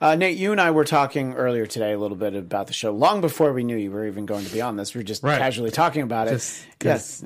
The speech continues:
Speaker 2: that's how it works.
Speaker 1: That's how it works. If you're in the building long enough, you'll be on every show that they do.
Speaker 2: <laughs>
Speaker 1: But, uh, Nate, g-, give us your thoughts, sort of, you know, your familiarity with the show and just, you know, your feelings about it in general and how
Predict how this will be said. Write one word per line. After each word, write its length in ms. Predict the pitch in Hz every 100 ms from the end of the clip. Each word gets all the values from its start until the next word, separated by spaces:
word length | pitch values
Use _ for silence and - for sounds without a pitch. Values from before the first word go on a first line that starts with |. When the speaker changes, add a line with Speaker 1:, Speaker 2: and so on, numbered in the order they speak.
| -
Speaker 2:
that's 320 | 117 117 -
how 300 | 117 113 113
it 140 | 71
works. 260 | 127 139 -
Speaker 1:
That's 220 | 135 139
how 100 | 180 202
it 40 |
works. 280 | 220 185 -
If 160 | 151 165
you're 140 | 175
in 100 | 190
the 80 | 233
building 320 | 208 214 202
long 180 | 196 185
enough, 220 | 165 135
you'll 120 | 135
be 120 | 131 160
on 120 | 147
every 260 | 147 147 147
show 220 | 113 143
that 260 | 160 175
they 640 | 180 - 180 170 175 160 147
do. 40 | 175
Speaker 2:
<laughs> 0 |
Speaker 1:
But, 240 | 190 180
uh, 280 | 170 185 170
Nate, 380 | 190 220 175 165
g-, 180 | 156 208
give 120 | 240
us 120 | 254
your 80 | 247
thoughts, 240 | 220 208 -
sort 120 | 202
of, 180 | 170 - 190
you 60 |
know, 80 | 175
your 180 | 170 190
familiarity 600 | - 185 180 165 165 160
with 220 | 156 156
the 80 | 151
show 480 | - 165 143 139 139
and 400 | 139 135 131 135
just, 320 | 139 131 -
you 80 | 143
know, 60 | 131
your 160 | 127
feelings 280 | - 139 127
about 240 | 113 120
it 120 | 120 110
in 100 | 107
general 480 | 123 110 104 104 -
and 160 | 113
how 300 | 107 107 101